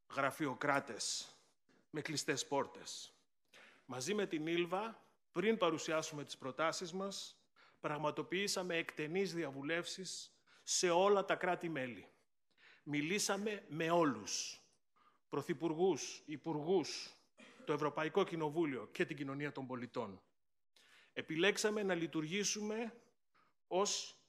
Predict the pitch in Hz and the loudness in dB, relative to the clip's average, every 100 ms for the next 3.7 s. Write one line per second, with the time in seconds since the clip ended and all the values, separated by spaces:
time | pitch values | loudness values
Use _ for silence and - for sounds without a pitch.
0 | _ 147 160 - 165 147 202 - - 127 | _ 0 0 -2 -10 4 4 4 -4 -8
1 | 104 95 - - - _ _ _ - 127 | -8 -6 -6 -6 -8 _ _ _ -8 -4
2 | 135 151 165 - - - 143 139 135 139 | -2 0 0 -2 -6 -6 -4 -4 -2 -2
3 | 147 147 139 131 120 117 92 | -2 -2 -4 -8 -8 -10 -14